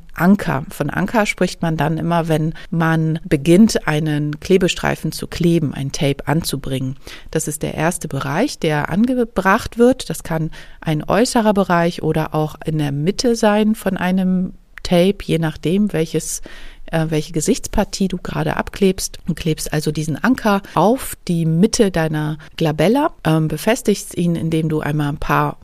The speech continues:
paar Mal drüber streifst, ihn einmal ein bisschen anwärmst und sozusagen aktivierst. Und dann bringst du relativ locker, ohne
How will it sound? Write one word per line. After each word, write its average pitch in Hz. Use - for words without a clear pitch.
paar -
Mal 160
drüber 220
streifst, -
ihn 160
einmal 151
ein 151
bisschen 156
anwärmst 196
und 170
sozusagen 156
aktivierst. 175
Und 247
dann 202
bringst 190
du 190
relativ -
locker, 180
ohne 208